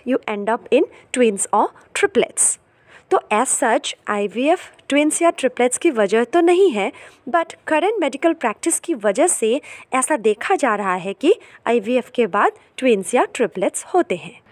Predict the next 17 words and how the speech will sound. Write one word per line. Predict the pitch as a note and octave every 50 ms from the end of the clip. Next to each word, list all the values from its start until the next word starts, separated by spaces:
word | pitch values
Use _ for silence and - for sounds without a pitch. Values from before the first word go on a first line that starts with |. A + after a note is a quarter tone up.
| - - - _ _ -
अब | D4+ C4+ E4+
अगर | F4+ D#4 D4+ G#3+ G3+ C4 C#4 -
मैं | C4+ C4+ - -
अपनी | C#4 - - F4 G4+ G#4
बात | E4+ A3+ F#3+ - -
करूँ | - G3+ F#3+ G3 C4 G4 - _ - - - _ _ _ -
तो | D#4 D4
फर्स्ट | - - E4 F4 G#4+ - - - -
अल्ट्रासाउंड | F4 E4+ - - F4+ F4 - F#4 E4+ F4 F4
स्कैन | - - - - D#4 B3+ A#3+ C4
में | C#4+ C4+ A3 G3+
जब | G3 - A#3+ G#3+
हमें | G#3+ A3+ A#3 A#3+
पता | A#3+ A#3 G#3+ A3 A3 B3
चला | C#4 - D4 G3+ F3+ F#3
था | - - G3 A#3+ E4 - - - - -
कि | - A#3+